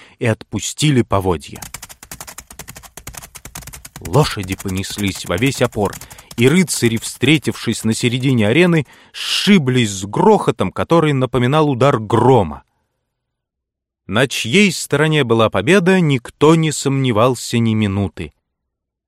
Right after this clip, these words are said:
Конрад в самом деле оказался опытным бойцом. Он по всем правилам нацелил копье в середину щита противника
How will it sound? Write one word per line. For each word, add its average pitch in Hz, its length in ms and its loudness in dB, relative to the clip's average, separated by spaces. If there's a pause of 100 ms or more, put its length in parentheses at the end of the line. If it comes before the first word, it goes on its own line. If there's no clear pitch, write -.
(520)
Конрад 120 500 4
в - 80 -14
самом 120 580 2
деле 104 320 4
оказался 98 580 -2
опытным 98 600 -2
бойцом. 87 580 -2 (300)
Он 107 220 0
по 110 100 2
всем 139 340 -2
правилам 98 680 0
нацелил 110 500 2
копье 107 460 0
в - 80 -16
середину 104 500 -2
щита 95 400 -4
противника 120 680 -4